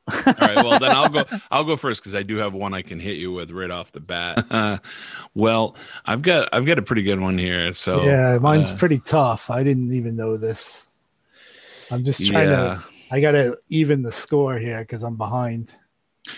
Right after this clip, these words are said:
Speaker 2: Well, all right. This is gonna be tough on both ends, but I, I honestly don't know the answer to this, so we're gonna wing this. Um, in episode,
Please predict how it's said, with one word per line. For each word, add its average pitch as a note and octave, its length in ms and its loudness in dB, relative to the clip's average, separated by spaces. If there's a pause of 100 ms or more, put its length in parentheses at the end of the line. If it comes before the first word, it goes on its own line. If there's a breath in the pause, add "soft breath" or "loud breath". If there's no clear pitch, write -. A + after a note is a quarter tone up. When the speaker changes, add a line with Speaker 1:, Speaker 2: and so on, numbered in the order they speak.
(380 loud breath)
Speaker 2:
Well, G#2 460 2 (1200)
all F#2 100 2
right. C#2 220 -2 (720 loud breath)
This F#2 180 -2
is F#2+ 100 -2
gonna A#2 220 4
be A2 140 2
tough G2+ 320 0
on F2+ 180 0
both E2+ 280 -2
ends, E2+ 340 -2
but E2+ 340 -4 (1600)
I, G#2+ 100 -4 (140)
I G#2+ 160 0
honestly G#2+ 420 0
don't G2+ 200 -2
know G2 120 -2
the F2+ 180 -2
answer F#2 300 -4
to F#2+ 120 -4
this, F#2 500 -6
so - 300 -6
we're F2 180 -8
gonna F#2+ 180 -4
wing F2 340 -6
this. C#2 380 -12 (1400 soft breath)
Um, E2+ 500 -8 (240)
in F2+ 260 -6
episode, A#2+ 1160 -2